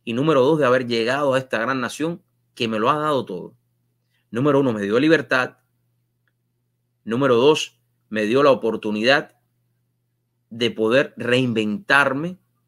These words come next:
de poder convertirme en un entrepreneur, de poder tener mi familia, de poder dar un simple consejo a alguien que esté al lado mío, de poder enseñarle a otro cómo crear un negocio él solo.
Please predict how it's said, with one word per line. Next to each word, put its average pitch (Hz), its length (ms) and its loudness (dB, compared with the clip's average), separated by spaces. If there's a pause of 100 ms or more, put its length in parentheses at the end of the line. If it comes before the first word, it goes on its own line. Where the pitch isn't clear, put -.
(180)
de 104 140 -8
poder 117 300 -2
convertirme 139 560 -2
en 120 80 -4
un 139 80 -4
entrepreneur, 123 600 -4 (1040)
de 113 200 -2
poder 110 300 2
tener 110 220 -2
mi 113 120 -4
familia, 113 580 -6 (800)
de 113 180 -2
poder 123 560 2 (160)
dar 131 240 2
un 151 80 0
simple 147 420 -2
consejo 131 520 -2
a 120 60 4
alguien 135 280 -4
que 110 80 -8
esté 127 160 -4
al 127 100 0
lado 123 200 0
mío, 139 300 -10 (1400)
de 131 160 -2
poder 131 220 2
enseñarle 147 520 0
a 139 80 4
otro 143 220 0
cómo 143 220 -2
crear 127 240 0
un 139 100 -2
negocio 131 500 0
él 139 100 -4
solo. 135 460 -4